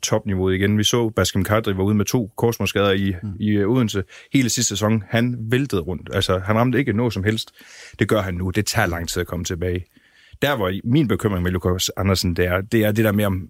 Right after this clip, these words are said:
Speaker 1: altså, han, han får tilfreds, han, det, kører det. Du ved, kone og to børn derhjemme, hjem til Aalborg, det er fantastisk det hele. Lukas Andersen, han skal kigge sig selv i spejlet hver eneste morgen, han møder op på Hornevej.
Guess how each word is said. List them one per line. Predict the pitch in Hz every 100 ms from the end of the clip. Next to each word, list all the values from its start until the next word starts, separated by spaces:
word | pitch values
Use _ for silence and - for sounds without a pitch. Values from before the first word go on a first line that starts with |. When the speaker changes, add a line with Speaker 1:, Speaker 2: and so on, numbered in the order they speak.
| _
Speaker 1:
altså, | - 78
han, | 104 120
han | 104 120
får | 131
tilfreds, | 127 139 135 151 - 101
han, | 113 127
det, | 127 -
kører | - 175 190
det. | 139 95 - - - -
Du |
ved, | 170 170
kone | - 208 208 180
og | 120
to | 208 175
børn | 170 190 135
derhjemme, | 127 147 170
hjem | 185 185
til | 135
Aalborg, | 147 190 156 110
det |
er | 151
fantastisk | 135 156 175 120 -
det | 123
hele. | 156 143 - - -
Lukas | 120 120
Andersen, | 117 131 147 113
han | 117
skal | 147 127
kigge | - 170
sig | 120
selv | 110 156 110
i |
spejlet | - 131 135 113
hver | 127
eneste | 135 147 - 107
morgen, | 113 135
han | 120
møder | 110 107
op | 117
på | 135 123
Hornevej. | 113 147 139 92